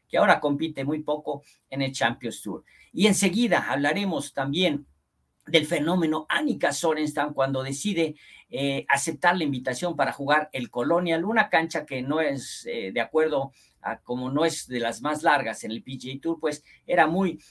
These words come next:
afín al tipo de juego de Annika, que ella podría competir, eh, tentativamente contra los mejores del mundo, contra los caballeros en el Colonial. Sucedió en dos mil tres y fue un fenómeno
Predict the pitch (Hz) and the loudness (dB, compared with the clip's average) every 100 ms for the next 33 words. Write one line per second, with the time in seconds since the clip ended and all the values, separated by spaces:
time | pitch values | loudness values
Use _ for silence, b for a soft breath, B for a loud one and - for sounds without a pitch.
0 | B - 135 - 208 175 147 B B 127 | B -4 -2 0 2 2 -2 B B -2
1 | 143 143 175 147 131 135 147 139 139 147 | -2 -2 -6 -2 -2 0 0 2 2 2
2 | 143 135 180 208 190 - 135 165 233 139 | -2 -2 0 2 2 0 0 2 4 2
3 | 117 101 113 151 165 - b b _ 117 | -2 -8 -4 -2 -2 -6 b b _ -4
4 | 123 123 123 120 120 131 127 117 165 147 | -2 0 0 -2 -4 -6 -4 -2 0 0
5 | 151 147 139 120 120 113 113 117 117 143 | 0 -4 -6 -6 -4 -2 -2 -2 -4 -2
6 | 147 131 117 135 147 139 120 107 110 110 | -2 0 -2 -2 -2 -2 -4 -4 -4 -4
7 | 110 - 110 113 123 160 147 139 - b | -6 -4 -2 0 2 4 2 -2 -10 b
8 | b - 147 139 139 139 127 120 110 101 | b -2 2 2 2 0 0 -2 -4 -4
9 | 151 147 156 147 190 170 156 143 147 139 | -4 2 2 4 4 4 0 2 0 0
10 | 143 165 151 147 123 - - - 220 202 | -2 -2 0 0 0 -2 -8 0 0 2
11 | 160 160 180 170 165 165 | 2 4 4 2 0 -2